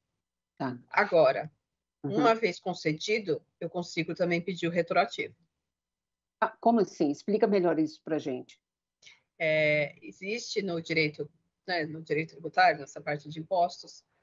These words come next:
Speaker 2: que você pode retroagir cinco anos. Então, se alguma, se essa doença, ela já era presente há cinco anos, você pode pedir daquele momento.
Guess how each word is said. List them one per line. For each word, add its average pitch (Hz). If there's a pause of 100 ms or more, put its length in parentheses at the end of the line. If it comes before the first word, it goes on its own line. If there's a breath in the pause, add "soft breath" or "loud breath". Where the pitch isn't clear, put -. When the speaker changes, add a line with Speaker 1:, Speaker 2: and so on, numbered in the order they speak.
(120)
Speaker 2:
que 196
você 185
pode 185
retroagir 190
cinco 294
anos. - (420)
Então, 233
se -
alguma, 214
se -
essa 240
doença, 156 (240)
ela 160
já 160
era 185
presente 165
há 156
cinco 220
anos, 170 (360)
você 170
pode 190
pedir 208
daquele 240
momento. 285